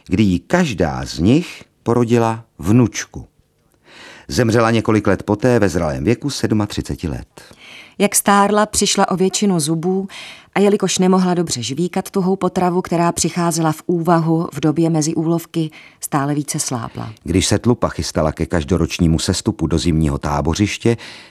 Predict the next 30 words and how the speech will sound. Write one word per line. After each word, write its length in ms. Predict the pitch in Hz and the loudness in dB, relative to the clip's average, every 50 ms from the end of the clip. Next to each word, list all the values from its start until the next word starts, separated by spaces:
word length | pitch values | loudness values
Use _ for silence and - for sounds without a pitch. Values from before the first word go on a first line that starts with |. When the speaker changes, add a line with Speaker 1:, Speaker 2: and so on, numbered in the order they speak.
| _ - | _ -6
Speaker 1:
věděla 640 | 98 92 95 113 123 131 131 156 156 160 165 - | 0 2 4 4 4 4 4 4 4 4 4 2
už 220 | - 156 151 - - - | 0 0 -2 -2 -2 0
Uršula, 680 | - 110 110 104 - - 120 117 120 120 120 - - - - - - - | 2 2 2 2 0 2 4 4 4 4 2 0 -4 -8 -16 -20 -16 -4
že 140 | - 78 98 | -2 0 2
by 100 | 82 98 | 2 2
toto 220 | 98 95 - 78 71 | 2 0 0 -2 -4
stěhování 680 | - - 95 87 87 87 85 82 85 85 82 82 80 | -2 0 0 0 2 2 0 0 0 0 0 0 0
nezvládla, 840 | 73 78 87 85 73 85 87 85 82 76 71 - - - - - - _ _ _ _ _ _ - - - _ - | 0 0 0 0 0 0 0 0 0 -2 -6 -8 -10 -10 -12 -12 -16 _ _ _ _ _ _ -20 -20 -14 _ -2
a 140 | 92 85 - | -2 -2 -2
požádala, 840 | - - 85 76 85 87 82 82 85 80 90 92 98 113 123 147 - - | -2 -4 -2 0 0 0 0 -2 -2 0 0 0 0 0 0 -2 -2 -4
aby 180 | - 123 131 | -2 0 2
ji 120 | 127 120 110 | 2 4 4
nechali 320 | 110 123 - 139 135 120 | 2 2 2 2 2 2
zemřít 360 | 98 117 120 120 - 87 - | 4 2 2 2 0 -4 -4
v 60 | - | -4
jeskyni, 540 | - 73 80 - - - - 123 131 139 139 | -2 -2 -2 -2 -2 -2 0 2 2 4 4
kde 140 | 131 110 95 | 4 4 2
spatřila 480 | - - - 110 - - - 131 123 110 | 0 -2 -4 -4 -4 -2 -2 -2 -2 -2
světlo 340 | - - 110 107 - 110 | 0 -2 -2 0 0 -2
světa 320 | 104 - - 98 - - - - _ | 0 2 0 0 0 -2 -8 -10 _
ona 420 | - 78 87 101 117 135 147 160 160 - | -2 0 2 2 4 4 2 2 0 0
i 80 | - | 0
její 520 | 139 147 143 117 101 104 104 104 110 113 104 | 0 0 2 0 0 0 0 -2 -2 -4 -2
děti. 520 | 95 82 69 64 - - - 62 60 - - _ _ _ _ | -2 -4 -4 -4 -6 -10 -10 -10 -10 -10 -12 _ _ _ _
Speaker 2:
Její 320 | - 156 170 175 185 185 180 | -6 -4 -2 0 0 0 0
nejbližší 720 | 165 170 175 170 196 214 214 - - - - 175 165 170 | 0 0 0 0 0 0 0 0 -2 -2 -2 -2 0 0
se 140 | - - 170 | 0 2 2
ji 140 | 175 185 175 | 2 0 0
zdráhali 540 | 160 143 - 170 165 170 175 185 170 156 - | 0 0 2 2 2 2 2 2 0 0 -2
opustit, 600 | 143 135 - - 135 - - - 135 - - | -4 -8 -8 -6 -6 -6 -6 -6 -8 -12 -14